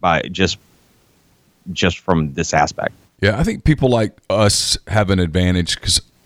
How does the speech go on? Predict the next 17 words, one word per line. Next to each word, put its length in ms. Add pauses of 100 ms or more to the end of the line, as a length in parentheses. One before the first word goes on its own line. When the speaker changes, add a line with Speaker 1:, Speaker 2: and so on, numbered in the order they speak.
(180)
Speaker 2:
this 180
is 140
not 340
the, 160
the 120
whole, 240
I 40
mean, 120
I 60
miss 200
going 240
to 80
the 120
gym. 640
Other 200
than 200
that, 340